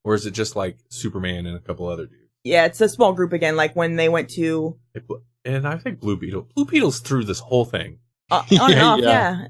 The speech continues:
Speaker 2: yeah, for
Speaker 1: Like,
Speaker 2: some reason.
Speaker 1: in moments where I'm like, does he really, like, he didn't seem like he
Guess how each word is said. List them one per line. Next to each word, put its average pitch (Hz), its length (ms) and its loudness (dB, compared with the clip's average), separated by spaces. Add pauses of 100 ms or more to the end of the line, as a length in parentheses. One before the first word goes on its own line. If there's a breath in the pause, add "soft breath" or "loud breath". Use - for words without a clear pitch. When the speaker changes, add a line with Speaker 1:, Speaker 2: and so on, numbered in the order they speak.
(120)
Speaker 2:
yeah, - 80 -4
for 147 80 6
Speaker 1:
Like, 139 140 4
Speaker 2:
some 175 140 -4
reason. 170 220 -6
Speaker 1:
in 143 120 4
moments 160 420 2
where 139 120 4
I'm 131 120 2
like, 123 160 2
does 117 160 -2
he 156 120 -4
really, 160 380 0
like, 120 240 -8
he 120 80 -16
didn't 147 240 -4
seem 131 240 -4
like 120 160 -4
he 110 420 -8